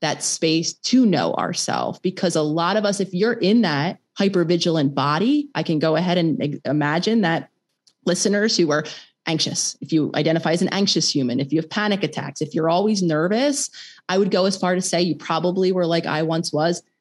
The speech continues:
The idea of sitting and listening to an inner self or an inner knowing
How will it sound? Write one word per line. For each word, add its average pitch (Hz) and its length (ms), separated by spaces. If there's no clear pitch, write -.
The 175 120
idea 190 280
of 208 80
sitting 196 320
and 156 220
listening 262 560
to 202 140
an 151 60
inner 175 200
self 226 580
or 202 80
an - 60
inner 185 240
knowing 220 560